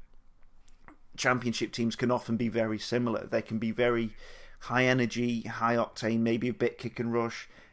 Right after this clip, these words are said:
And so often what it comes down to is,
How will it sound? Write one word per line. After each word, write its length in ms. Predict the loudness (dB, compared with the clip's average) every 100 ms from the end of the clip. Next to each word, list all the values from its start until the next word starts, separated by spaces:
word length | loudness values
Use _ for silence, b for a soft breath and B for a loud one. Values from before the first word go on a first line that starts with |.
| -4
And 160 | -2 2
so 400 | 4 4 2 2
often 360 | 2 4 2 4
what 200 | 4 4
it 80 | 0
comes 260 | 0 0
down 380 | 2 4 4 0
to 300 | -2 -2 -2
is, 400 | -2 -4 -6